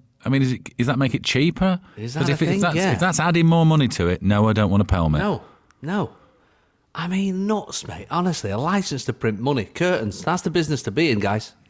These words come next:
Speaker 1: Hmm.
Speaker 2: Curtains. They, um, they came out. Well, I had three. You know, as always, I get three out. Price them
Speaker 1: Yeah.
Speaker 2: up. I always get my wife to see them, so they don't see my face. So there's no teletax.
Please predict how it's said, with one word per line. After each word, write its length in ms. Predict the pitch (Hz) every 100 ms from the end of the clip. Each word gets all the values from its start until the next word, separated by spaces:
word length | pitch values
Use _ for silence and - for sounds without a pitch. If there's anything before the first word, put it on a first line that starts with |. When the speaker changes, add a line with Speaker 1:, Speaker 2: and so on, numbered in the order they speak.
| -
Speaker 1:
Hmm. 260 | 85 87 107 - - _
Speaker 2:
Curtains. 640 | - 135 131 87 82 - - - _ - - -
They, 280 | 123 127 123
um, 500 | 117 113 110 110 -
they 120 | 127
came 300 | 120 202 196
out. 380 | 165 101 95 - -
Well, 180 | 160 151
I 20 |
had 120 | 156
three. 360 | - 214 226 -
You 140 | 156 110
know, 160 | 90 -
as 200 | 127 107
always, 360 | 87 85 90 107
I 40 |
get 160 | 104 -
three 200 | 117 101
out. 200 | 90 - _ _ _ _ -
Price 240 | 120 107
them 100 | 98
Speaker 1:
Yeah. 80 | -
Speaker 2:
up. 60 | -
I 40 | -
always 140 | 123
get 120 | 127
my 60 | 117
wife 200 | 113 113
to 100 | -
see 160 | - 104
them, 120 | 95
so 120 | 107
they 40 | 101
don't 80 | 110
see 120 | 107
my 100 | 98
face. 300 | 90 98 92
So 120 | 104 98
there's 120 | 95
no 100 | 104
teletax. 760 | - 101 90 95 101 - -